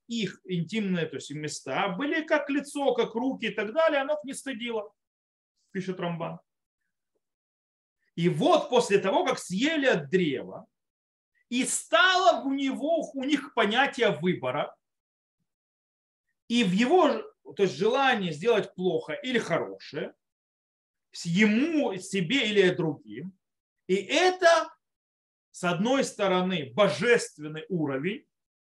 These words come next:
но с другой стороны, это очень плохо самому человеку, у которого есть, э,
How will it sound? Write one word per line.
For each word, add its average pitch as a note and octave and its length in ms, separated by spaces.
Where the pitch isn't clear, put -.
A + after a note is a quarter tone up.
но F3+ 160
с - 120
другой F#3+ 380
стороны, B3 400
это A3+ 220
очень A#3 480
плохо G#3+ 560
самому F3+ 440
человеку, C#3 540
у C#3+ 100
которого C#3 560
есть, C#3 480
э, C3 720